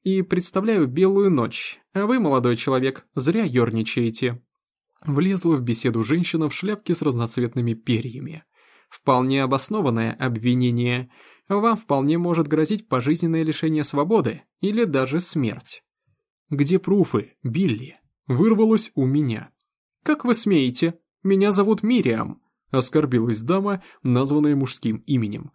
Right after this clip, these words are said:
хотя это всего лишь фраза, всплывшая в моей голове,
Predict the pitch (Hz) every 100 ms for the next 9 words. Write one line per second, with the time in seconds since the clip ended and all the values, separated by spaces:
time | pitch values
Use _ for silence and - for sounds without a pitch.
0 | _ _ - 131 123 214 - 143 170 190
1 | - 127 120 117 - 127 147 185 185 -
2 | - 143 170 - 185 147 123 123 127 151
3 | 180 117 -